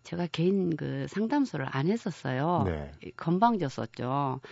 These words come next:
Speaker 1: 그런데 저한테 이 상담소를 열게 된 그 계기라는 게 하와이 족쇄 사건이라는 것이 나옵니다. 수갑하고 족쇄.
Speaker 2: 그래요? 그 무슨 국제 <laughs> 사건입니까, 하와이?
Speaker 1: 네,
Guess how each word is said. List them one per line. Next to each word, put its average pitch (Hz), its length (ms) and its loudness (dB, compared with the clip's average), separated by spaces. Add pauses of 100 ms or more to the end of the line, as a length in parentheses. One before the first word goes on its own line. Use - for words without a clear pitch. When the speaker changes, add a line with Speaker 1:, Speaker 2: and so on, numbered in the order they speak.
(200)
Speaker 1:
그런데 185 260 4
저한테 170 400 2
이 151 140 2
상담소를 208 640 2
열게 143 180 0
된 139 120 -2
그 131 140 0
계기라는 147 840 4
게 131 300 2 (200)
하와이 285 440 4
족쇄 - 500 0
사건이라는 147 720 2
것이 123 220 0
나옵니다. 117 600 4
수갑하고 160 580 2
족쇄. - 440 -8 (180)
Speaker 2:
그래요? 90 320 4
그 - 80 2
무슨 107 240 4
국제 110 680 10
<laughs> 165 500 8
사건입니까, 104 640 4
하와이? 95 340 2
Speaker 1:
네, 175 260 0